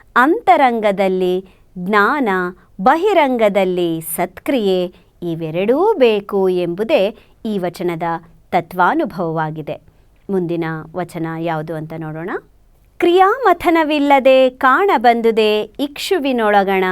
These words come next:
ಮಧುರ, ಕ್ರಿಯಾಮಥನವಿಲ್ಲದೆ ಕಾಣಬಂದುದೇ ತಿಲದೊಳಗಣ ತೈಲ,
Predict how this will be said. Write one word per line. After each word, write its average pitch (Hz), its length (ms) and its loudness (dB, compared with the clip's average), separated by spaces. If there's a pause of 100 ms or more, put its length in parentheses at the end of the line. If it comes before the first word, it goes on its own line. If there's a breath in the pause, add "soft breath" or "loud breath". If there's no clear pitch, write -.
ಮಧುರ, 170 440 -2 (880 soft breath)
ಕ್ರಿಯಾಮಥನವಿಲ್ಲದೆ 277 1600 4
ಕಾಣಬಂದುದೇ 226 1120 2
ತಿಲದೊಳಗಣ 277 840 0 (220)
ತೈಲ, 175 480 -4